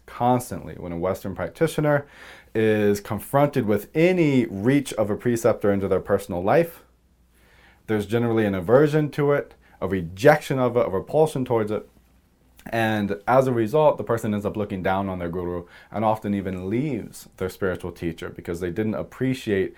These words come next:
that kind of, uh, impingement upon their private life. Now, what is the guru? How do we understand, uh,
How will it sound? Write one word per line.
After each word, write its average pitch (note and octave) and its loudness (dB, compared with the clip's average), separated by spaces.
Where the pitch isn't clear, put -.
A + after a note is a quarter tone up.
that G#2+ -2
kind A2 0
of, F#2 -4
uh, F2+ 2
impingement G2 -6
upon F2 -6
their E2 -4
private E2+ -10
life. A#2+ -12
Now, A#2+ 6
what D#3+ 8
is F#3+ 4
the G2+ -4
guru? E2+ -4
How D3 4
do D3 2
we C3 4
understand, G#2+ 0
uh, - -10